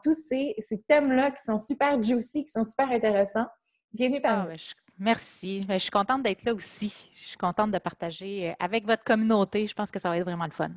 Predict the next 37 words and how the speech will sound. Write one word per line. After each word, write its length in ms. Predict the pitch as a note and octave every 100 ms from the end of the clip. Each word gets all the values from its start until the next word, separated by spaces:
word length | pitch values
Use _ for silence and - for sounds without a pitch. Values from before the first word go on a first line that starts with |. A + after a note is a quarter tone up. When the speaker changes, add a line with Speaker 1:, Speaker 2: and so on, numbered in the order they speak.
| - _ -
Speaker 1:
Ah, 200 | A3+ G#3 A3+
on 120 | G#3
a 80 | G#3+
tous 300 | - E4+ D4 A#3+
besoin 400 | A3+ A#3 B3 B3+
d'en 280 | G3 G#3+ G#3
apprendre 260 | G3+ A#3
un 40 | A3
peu 100 | G3
plus 180 | B3 -
sur 140 | A3+
notre 200 | G3 F#3+
corps, 260 | G#3 A3+ A3+
particulièrement 720 | B3 - C4 C4 A3 A3+ C4+ - - _
sur 200 | - F#4
ces 100 | -
sujets-là 440 | C4+ - A3 G#3 G#3+
qui 120 | -
sont 220 | - G#3+ -
un 200 | A#3 A#3
petit 180 | - -
peu 100 | D4+
tabous. 480 | - G3 F#3 G3 - -
Puis 140 | B3
pour 160 | B3+ C4
celles 180 | F#4 A4 -
qui 80 | B3+
Speaker 2:
Ouais. 100 | B3
Speaker 1:
ont 60 |
peut-être 380 | B3+ A3 A3+ -
pas 160 | D4+ G4
une 200 | C4+ A3
idée 300 | G3+ A#3+ C#4+
de 120 | A3
ce 160 | G#3 -
qu'une 420 | A#3 B3 - G#3+
physiothérapeute 1500 | G#3+ - - C4+ A3 A#3 D4 D#4 C4+ G#3+ G3+ - A#3 B3+